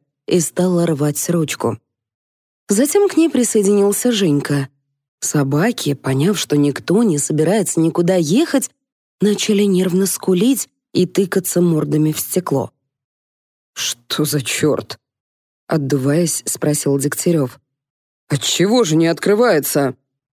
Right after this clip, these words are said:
"Может, машины так редко пользовались, что замок заклинило?" предположила Маня. "Давайте откроем Фомкой". "Прекрати!"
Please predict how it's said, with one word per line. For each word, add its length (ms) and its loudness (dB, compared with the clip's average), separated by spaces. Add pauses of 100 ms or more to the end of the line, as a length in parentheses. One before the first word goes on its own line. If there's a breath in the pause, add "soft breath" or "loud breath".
(720)
"Может, 640 0 (220)
машины 480 2
так 240 -2
редко 280 0
пользовались, 760 0
что 360 0
замок 580 0
заклинило?" 840 0 (480)
предположила 720 0
Маня. 480 0 (580)
"Давайте 520 2
откроем 600 2 (200)
Фомкой". 680 0 (840)
"Прекрати!" 920 0